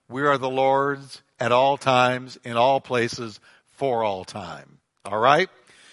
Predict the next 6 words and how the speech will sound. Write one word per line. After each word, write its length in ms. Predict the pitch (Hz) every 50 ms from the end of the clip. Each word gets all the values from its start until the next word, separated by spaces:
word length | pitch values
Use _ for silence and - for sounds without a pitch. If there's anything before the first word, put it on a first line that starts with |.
| _ _
The 100 | 123 107
whole 260 | 92 139 175 214 233
point 460 | - - - 214 190 139 107 87 82 - _ _ _ _ _ _ _ _ _ -
of 120 | 135 123
chapter 420 | - - 165 156 156 - - 156 127
fourteen 840 | - - 156 147 156 156 - - 180 170 147 120 101 87 80 78